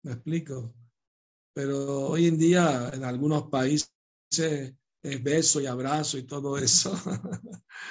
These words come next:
Pero bueno, o sea, yo he visto devotos que no son brahmachari, obviamente,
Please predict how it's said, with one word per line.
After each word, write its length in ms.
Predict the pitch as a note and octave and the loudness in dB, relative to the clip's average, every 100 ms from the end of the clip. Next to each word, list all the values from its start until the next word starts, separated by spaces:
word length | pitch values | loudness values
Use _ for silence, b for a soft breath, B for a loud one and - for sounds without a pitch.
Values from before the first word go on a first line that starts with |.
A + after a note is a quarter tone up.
| B B _ | B B _
Pero 260 | - A3+ F#3 | -2 2 6
bueno, 320 | G3+ G#3 E3 | 6 6 4
o 40 | C#3 | 2
sea, 340 | A#2+ C#3+ C3 | 2 0 0
yo 140 | C3+ D3 | 2 4
he 60 | |
visto 300 | D3+ D#3+ D#3+ | 4 2 0
devotos 560 | C#3+ C#3+ D3 D3+ C3+ - - _ _ _ _ _ _ _ | 0 0 -2 -4 -8 -10 -18 _ _ _ _ _ _ _
que 160 | - B2 | -8 -4
no 140 | C#3 | 2
son 220 | F3 G3 E3+ | 4 4 4
brahmachari, 760 | D3+ B2+ A#2+ A#2 D#3+ D#3+ C3+ | 4 2 -2 0 0 2 0
obviamente, 840 | B2 B2 B2 B2 A#2+ A#2+ A#2 G3 | -2 -4 -4 -6 -6 -6 -6 -8